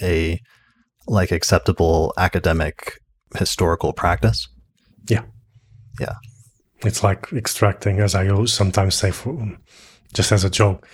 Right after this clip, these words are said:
Speaker 2: uh, doing, uh, historical interviews with a Ouija board, you know. Uh, <laughs> no, <laughs> you can't say something like that, you know, and expect a, a, a favorable reaction. Um,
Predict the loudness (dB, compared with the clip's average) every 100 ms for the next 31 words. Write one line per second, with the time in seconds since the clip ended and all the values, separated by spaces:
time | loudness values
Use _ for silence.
0 | -20 _ -12 -4 -2 -2 -2 -2 2 4
1 | 4 2 2 2 0 2 4 2 0 -2
2 | 0 0 0 0 0 0 0 0 2 2
3 | 2 2 0 -2 -4 -4 -4 -4 -2 -4
4 | -6 -6 -6 -8 -10 -12 -16 _ _ -20
5 | _ _ -2 -2 -2 -2 0 0 0 -6
6 | -8 -8 -10 -10 -8 -8 -8 -14 -4 2
7 | 4 4 2 -2 -6 0 2 2 -2 -16
8 | -16 -14 -2 -2 0 2 2 0 -2 2
9 | 2 2 -2 -2 -4 -4 -2 -4 -4 -6
10 | -4 -2 0 0 0 -4 -4 -6 0 0
11 | 0 -6 -16 -16 -20 -20 -20 _ _ -6
12 | -4 -6 -8 -8 -8 -8 -4 -2 0 0
13 | 0 0 0 -2 -4 -4 -4 -6 _ -16
14 | -8 -4 -4 -4 -4 -6 -8